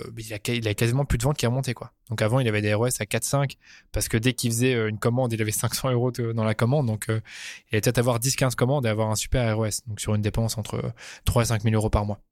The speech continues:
Et ce que j'allais dire, c'est que, bah, malheureusement, en fait, quand on a commencé à travailler avec ce client, bah, on a fait nos campagnes de conversion habituelles, hein, vous savez, hein, lookalike, intérêt, broad,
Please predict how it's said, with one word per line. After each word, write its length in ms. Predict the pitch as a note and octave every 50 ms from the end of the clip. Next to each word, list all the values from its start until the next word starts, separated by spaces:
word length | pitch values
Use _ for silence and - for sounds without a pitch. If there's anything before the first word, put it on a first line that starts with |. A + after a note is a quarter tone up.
| _ _ -
Et 80 | A2+
ce 60 | - -
que 60 | B2
j'allais 160 | A2+ A#2 A2
dire, 120 | A#2 D#3+
c'est 140 | D#3+ - A#2+
que, 120 | - - C3
bah, 120 | A#2 G#2+
malheureusement, 420 | G#2 G#2 G#2 G2+ G#2 G#2 G#2 C#3
en 60 | E3+ D#3
fait, 140 | B2+ D#3+
quand 140 | - - A2
on 80 | G#2+ G#2
a 300 | G2+ G2 G2 G2 G2 G2
commencé 320 | - - A2+ A2+ - D#3
à 20 | C#3+
travailler 160 | A2 A#2 A2
avec 60 | G2+
ce 100 | - -
client, 300 | - - A#2+ C3 E3+ F#3+
bah, 100 | B2 G#2+
on 80 | G#2 G#2
a 60 | G#2+
fait 160 | G#2 - C3
nos 100 | A#2+ A2
campagnes 400 | G#2 - G#2+ G#2+ G#2 - C3 C3
de 80 | A2+ G#2+
conversion 460 | G2+ - - C3+ A#2+ A2 - - C3
habituelles, 500 | A2+ G#2+ G#2 G#2+ - - B2 C#3 D#3 C3
hein, 100 | A2+ A2 G#2+
vous 100 | G#2 -
savez, 220 | - G#2 G#2+ B2
hein, 120 | A#2+ A2+
lookalike, 680 | A2 A2 A#2 A#2 - A2+ G#2 A2 A2 A2+ A#2+ A#2+ A2+ -
intérêt, 440 | G#2+ G#2 - A2+ G#2+ G#2 G#2+ A2+ A2+
broad, 380 | G#2 G#2 A2 B2+ D#3 C#3 A#2